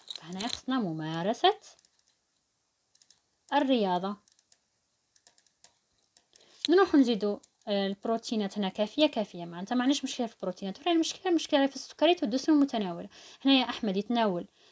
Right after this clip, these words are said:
السكريات والدسم بكميات متنا-، متوازنة، فعنده جسم رشيق، وهنايا عادل يتناول السكريات والدسم المتناولة بكميات كبيرة جدًا، وبالتالي عنده بدانة. فهنا إلا بغينا نجنبو المدانة، شما-، البدانة، عفوًا، فلازم كمية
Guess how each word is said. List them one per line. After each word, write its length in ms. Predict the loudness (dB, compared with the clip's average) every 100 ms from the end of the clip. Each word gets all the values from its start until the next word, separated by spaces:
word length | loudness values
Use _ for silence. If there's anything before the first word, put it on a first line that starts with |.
| _ -10
السكريات 640 | -8 -6 0 2 0 -2
والدسم 420 | -6 -6 -8 -8
بكميات 460 | -4 4 6 6 2
متنا-، 460 | -2 -2 -4 -4
متوازنة، 760 | -4 -4 -2 0 2 0 0 -2
فعنده 320 | -2 -2 -2
جسم 280 | -2 2 2
رشيق، 480 | 4 2 2 2 -2 -20 -2
وهنايا 300 | 4 6 6
عادل 460 | 6 4 4 4 2
يتناول 440 | 0 2 4 4
السكريات 580 | 4 -2 -4 2 2 4
والدسم 320 | 2 2 2
المتناولة 800 | 4 6 6 4 4 4 4 2 0 -18 -20 -14
بكميات 460 | 0 6 8 8 6
كبيرة 380 | 2 6 8 8
جدًا، 420 | 2 -4 -16 -10
وبالتالي 420 | -4 -2 2 4 6 6
عنده 200 | 6 4
بدانة. 380 | 0 -2 -4
فهنا 260 | -4 -4 0
إلا 540 | 2 4 4 4 4
بغينا 220 | 4 4 4
نجنبو 300 | 2 0 0
المدانة، 360 | 2 4 4
شما-، 320 | 4 2 2
البدانة، 540 | 0 2 4 6 6 6
عفوًا، 340 | 6 2 0 -2 -4 -20 -20 _
فلازم 440 | 0 2 4 2 0 -2 _ _ _
كمية 640 | -4 2 4 6 4 2